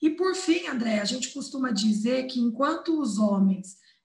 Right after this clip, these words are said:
é, utilizam das suas habilidades de força, de poder, de foco,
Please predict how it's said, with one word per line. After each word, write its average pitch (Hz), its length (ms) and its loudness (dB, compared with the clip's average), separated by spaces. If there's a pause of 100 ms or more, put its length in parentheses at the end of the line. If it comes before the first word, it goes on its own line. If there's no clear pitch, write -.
(140)
é, 208 260 -6
utilizam 262 680 0
das 254 160 -4
suas 247 220 -2
habilidades 214 760 0
de 269 80 -8
força, 226 720 -2
de - 140 -8
poder, 226 760 0
de - 140 -2
foco, - 680 -2